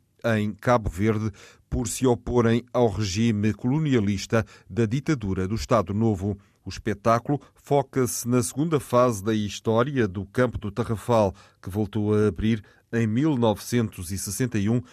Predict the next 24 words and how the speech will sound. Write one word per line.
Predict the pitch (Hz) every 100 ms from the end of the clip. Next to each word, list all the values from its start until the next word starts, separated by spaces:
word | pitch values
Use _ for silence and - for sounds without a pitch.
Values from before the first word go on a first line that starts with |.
| _ -
para | 120 117
enclausurar | 107 131 147 104 107 104 107 107 -
nacionalistas | 110 101 107 107 104 95 107
africanos | 127 - 117 117 104 104 - - _ -
que |
lutavam | 113 120 - 101 95 98 90 _ -
pela | 107
independência. | 101 95 113 101 110 101 - 101 - - _
O | 101
elenco | 101 101 107 - 160 - _
é | -
composto | 123 135 107 131 131 110 -
por | 117 120
um | 110
grupo | 117 107 - 117 -
intergeracional | 147 143 127 95 92 107 120 - 101 98 110 127 - _
de | 95
artistas, | 98 - 131 139 - 113 98
profissionais | - 120 123 107 104 104 104 101
e | 104
amadores | 92 92 104 110 - - - -
cabo-verdianos, | 151 110 98 101 90 101 101 101 104 - -
guineenses, | 117 131 113 101 98 - 107 - _
angolanos | 123 131 143 123 87 87 -